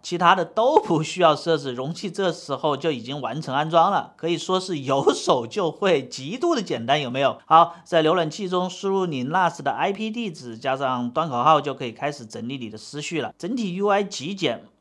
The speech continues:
不花哨，很直观。上面一栏为功能区域，右边为设置区，下方还有一些可以更改尺寸的设置，比如放大缩小，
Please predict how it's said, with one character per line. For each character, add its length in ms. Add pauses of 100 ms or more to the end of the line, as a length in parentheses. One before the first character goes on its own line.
不 100
花 300
哨， 380
很 200
直 220
观。 380 (100)
上 240
面 180
一 60
栏 320
为 300
功 280
能 200
区 240
域， 280 (120)
右 200
边 400
为 280
设 260
置 140
区， 420
下 240
方 340
还 140
有 100
一 80
些 220
可 180
以 140
更 320
改 220
尺 280
寸 280
的 100
设 220
置， 320
比 80
如 240
放 240
大 100
缩 180
小， 300